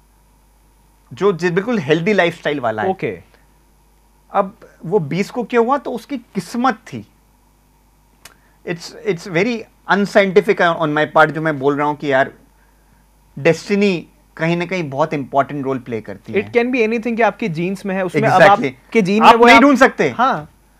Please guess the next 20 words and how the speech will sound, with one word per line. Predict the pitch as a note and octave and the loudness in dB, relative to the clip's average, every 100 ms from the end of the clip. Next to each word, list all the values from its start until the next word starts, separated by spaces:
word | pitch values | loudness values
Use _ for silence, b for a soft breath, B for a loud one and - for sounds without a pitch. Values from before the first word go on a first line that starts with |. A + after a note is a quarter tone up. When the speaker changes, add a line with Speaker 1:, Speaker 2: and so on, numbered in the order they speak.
| C#3+ | 2
Speaker 1:
आप | F#3 | 2
you | G#3 A3 | 2 -2
spend, | - - G3+ G#3 | -2 0 0 2
आप | F#3+ | 2
बोलो | F3+ G3 G#3 | 0 0 0
मेरे | E3+ E3 F#3 - _ F3 | 0 -4 -6 -10 _ -20
पूरी | C#3+ F3+ F#3 D3+ - - | -10 -6 -6 -8 -14 -20
सौ | - - D#3 | -18 -4 -4
करोड़ | D#3 D#3 E3 | -2 -2 -2
रुपए | F3+ F#3+ | -4 -6
ले | F#3 | -4
लो, | G#3 | 0
आप | G3+ A#3 | 0 0
नहीं | F3+ G3 | 0 0
ढूंढ | A3+ B3 | 0 -2
सकते | G#3+ - A3+ | -2 -2 -2
कि | G#3 | -4
क्यों | - G#3 F3+ | -4 -4 -4
हुआ | E3 B2+ | -6 -6
आपको। | A2+ - - | -10 -14 -20